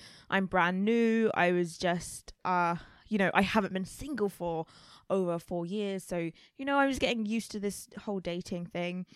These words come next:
And one of the rules that Bumble has is that the women or people who identify as female have to message the men first, or the people who identify as male first. Like, the women have to make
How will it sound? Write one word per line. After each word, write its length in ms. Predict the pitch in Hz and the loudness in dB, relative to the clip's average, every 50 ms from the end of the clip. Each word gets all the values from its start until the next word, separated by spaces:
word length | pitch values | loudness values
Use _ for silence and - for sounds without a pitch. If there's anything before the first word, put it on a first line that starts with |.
| - _ _ _ _ _ - | -20 _ _ _ _ _ -2
And 300 | 175 208 220 214 208 196 | 0 2 2 2 2 0
one 160 | 214 233 277 | 0 0 -2
of 100 | 302 277 | -4 -4
the 80 | 247 233 | -4 -2
rules 320 | 214 220 220 220 214 196 | 0 2 2 2 2 2
that 240 | 202 175 135 156 - | 0 -2 -4 -2 0
Bumble 320 | 170 180 185 170 156 156 | 0 0 0 0 -2 -4
has 840 | 160 - - 277 - 269 240 175 151 143 - 147 - 165 165 - - - | -6 -6 -8 -8 -6 -6 -6 -6 -8 -10 -10 -10 -12 -12 -14 -12 -4 -2
is 160 | 196 180 160 | -2 -2 0
that 260 | - 180 - 175 180 | -2 -2 -2 -2 -2
the 100 | 196 185 | -2 -2
women 920 | 175 165 165 175 202 269 285 349 320 226 180 165 156 156 160 165 170 175 - | -2 -2 -2 0 0 0 0 0 -2 -2 -2 -2 -4 -6 -6 -6 -8 -4 0
or 120 | - 196 - | 0 0 0
people 300 | - 240 220 202 214 202 | 2 0 0 0 0 0
who 140 | 196 180 | 2 0
identify 640 | 185 175 170 - 196 233 208 226 202 - 180 170 165 | 0 0 2 0 0 0 0 -4 -6 -4 -4 -4 -4
as 460 | 165 - 147 156 160 156 151 - - - - - - - _ | -4 -4 -4 -4 -4 -4 -6 -10 -16 -20 -20 -20 -20 -20 _
female 840 | _ - - 285 277 311 320 277 262 208 175 165 160 160 160 160 165 170 | _ -16 -6 -4 -2 -2 0 0 -2 -2 -2 -2 -2 -2 0 0 -2 -2
have 440 | - - 208 220 208 - - - | -2 0 0 0 0 -2 -10 -4
to 560 | - 233 214 202 202 196 190 190 185 190 185 175 _ _ _ _ _ _ _ - | 0 2 2 2 2 0 -2 -2 -2 -4 -4 -6 _ _ _ _ _ _ _ -4
message 1040 | 190 190 208 214 247 - - - 220 196 185 185 170 165 180 - - - - - - 190 | 0 2 2 2 0 -2 -4 -2 -2 0 0 0 -2 -4 -8 -8 -8 -8 -10 -12 -8 2
the 120 | 190 208 196 | 6 6 6
men 480 | 202 190 185 175 175 170 170 165 165 | 8 6 4 4 2 0 -2 -4 -4
first, 480 | 160 - 196 170 156 139 135 151 - - | 2 4 6 6 6 4 2 -2 -4 2
or 160 | - 180 180 170 | 6 6 6 6
the 80 | 170 | 6
people 220 | - 202 175 180 160 | 4 2 2 2 4
who 160 | 170 175 156 | 4 4 4
identify 640 | 156 170 165 170 165 180 - - - 165 165 165 160 | 4 2 2 2 0 0 -2 -2 0 0 0 2 2
as 200 | - 165 160 165 | 0 0 -2 -2
male 460 | 165 170 165 156 156 147 147 147 - _ _ _ _ _ - - | -2 -2 -2 0 0 0 -2 -4 -8 _ _ _ _ _ -4 4
first. 380 | - 180 175 127 - - - | 6 6 6 6 4 0 -2
Like, 140 | 180 160 - | -2 -2 2
the 100 | - 185 | 0 0
women 360 | 170 170 202 208 208 208 190 | 4 4 4 4 4 2 -2
have 260 | 190 175 165 165 - | -2 -4 -6 -8 -8
to 80 | - 185 | -10 -10
make 340 | 175 165 160 156 - - | -8 -6 -8 -8 -10 -12